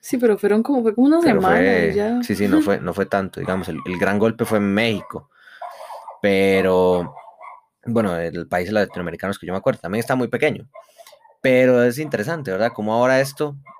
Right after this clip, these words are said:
Speaker 2: ha sido un problema de todos.
Speaker 1: Sí, exacto. Sí, y en realidad, digamos, yo pienso que de alguna manera todas las personas, y hablemos como de nuestro círculo más cercano de personas, ¿verdad? Porque obviamente todo el mundo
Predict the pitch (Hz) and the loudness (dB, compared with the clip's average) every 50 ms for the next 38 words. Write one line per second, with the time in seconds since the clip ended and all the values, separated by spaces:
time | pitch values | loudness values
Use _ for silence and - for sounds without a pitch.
0 | - - 101 95 - - 120 120 127 135 143 143 143 143 _ _ _ _ _ _ | -12 -10 -10 -8 -6 -4 -2 -2 0 0 0 -2 -4 -10 _ _ _ _ _ _
1 | - 131 123 123 131 127 165 131 107 117 143 - - 120 131 120 - - - - | -6 -4 -4 -4 -2 -2 -2 0 0 0 -2 -2 -2 -2 -4 -4 -6 -10 -18 -20
2 | - - - - - - - - 226 208 208 220 226 214 208 202 202 196 - _ | -20 -20 -20 -20 -20 -18 -10 -8 -8 -8 -8 -10 -12 -12 -12 -12 -14 -16 -16 _
3 | _ _ 190 - - - - - - - - - - 285 294 285 - - 247 247 | _ _ -20 -20 -20 -20 -20 -20 -20 -20 -14 -6 -2 0 0 0 0 0 2 2
4 | 240 233 233 233 233 220 226 220 220 220 202 190 190 202 233 285 302 285 247 208 | 4 4 2 2 2 2 2 4 4 4 4 4 4 2 2 0 0 -2 0 -2
5 | 208 208 - 208 214 214 254 262 - 294 285 233 - _ _ - 220 233 220 208 | -2 -2 -2 -4 -4 -4 -6 -6 -4 -4 -4 -4 -4 _ _ -4 0 0 2 0
6 | 202 196 202 220 233 254 269 247 233 226 233 254 269 262 - - _ _ _ _ | 0 -2 -4 -4 -2 -2 0 0 0 -2 -2 -4 -4 -6 -12 -20 _ _ _ _
7 | _ _ _ - 214 208 208 214 226 262 285 - - - 214 190 185 202 202 220 | _ _ _ -4 -2 0 2 2 2 0 0 -2 -2 -2 -2 -2 -2 -4 -4 -4
8 | 247 269 269 254 - - - - _ - - 190 196 196 190 185 180 185 180 185 | -4 -4 -4 -4 -8 -8 -10 -16 _ -14 -8 -6 -4 -2 -2 -2 0 0 -2 -2
9 | 208 247 254 - - 277 247 226 202 196 196 190 185 180 - - 180 175 180 202 | -2 -4 -6 -4 -4 -2 -2 -2 -2 -4 -6 -6 -6 -6 -6 -6 -6 -2 -2 -2
10 | 190 - - 277 285 262 233 220 214 220 254 247 247 - 254 240 254 269 277 254 | -2 -2 -4 -2 0 2 2 0 0 0 -2 -4 -2 0 0 0 2 0 0 -2
11 | 262 - 180 175 196 240 247 226 180 165 160 156 165 160 175 190 214 214 - 196 | -2 -2 -4 0 2 0 0 0 -2 -4 -6 -6 -6 -2 0 -2 -2 -2 -6 -12
12 | - - - 151 156 _ _ _ _ _ _ - - 196 208 226 247 254 247 277 | -12 -10 -10 -12 -12 _ _ _ _ _ _ -4 0 2 4 4 4 4 2 0
13 | 262 - 254 240 247 247 254 247 269 277 277 269 262 277 262 247 - | 2 4 4 6 6 6 6 4 4 4 4 2 2 2 0 -2 -4